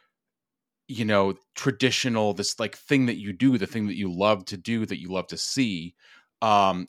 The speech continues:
that, like, it is, it has been gritty, it has been beautiful, it has been ugly, it has been, like, all of these things, but it's always been entertaining, and it's always been a part of the game since, I mean, for a long time, a lot longer than M L S has ever been a thing,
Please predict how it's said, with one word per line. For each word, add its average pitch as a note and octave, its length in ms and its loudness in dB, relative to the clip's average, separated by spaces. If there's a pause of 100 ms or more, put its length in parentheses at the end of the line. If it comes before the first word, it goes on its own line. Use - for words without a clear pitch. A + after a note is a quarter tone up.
that, A2 300 -4
like, G2+ 340 -4
it A#2+ 80 -6
is, A#2+ 200 -6
it C#3+ 80 -2
has B2+ 100 2
been A#2 200 0
gritty, C3+ 360 4
it F2+ 40 2
has F2 120 -6
been F2+ 140 -6
beautiful, A2+ 500 -2
it G2 40 -2
has F#2 120 -6
been F2 160 -8
ugly, A#2 400 0
it F#2+ 40 0
has F2 120 -6
been, F2+ 400 -6
like, F#2 240 -8
all B2 180 2
of A2 80 -4
these G2 200 -8
things, A2+ 280 -2
but F2 100 -10
it's F#2 120 -8
always G#2+ 360 0
been F#2+ 440 -2 (600)
entertaining, A#2+ 540 0
and G2+ 80 -2
it's G2+ 100 -4
always A#2 280 2
been G#2+ 100 0
a G2+ 60 2
part A#2 240 0
of F#2 60 -4
the G2+ 60 -4
game G#2 400 -2
since, - 520 -6 (800)
I C3 80 2
mean, B2 160 2
for B2+ 140 2
a A#2 40 4
long A#2 300 4
time, G#2 460 0 (160)
a G2+ 80 -2
lot A2+ 320 4 (200)
longer F2+ 360 -4
than E2+ 100 -8
M F2+ 140 -4
L E2+ 100 -2
S F2 140 -6
has F#2 100 -8
ever F2+ 160 -4
been F2+ 160 -10
a F2+ 60 -10
thing, A#2 320 -2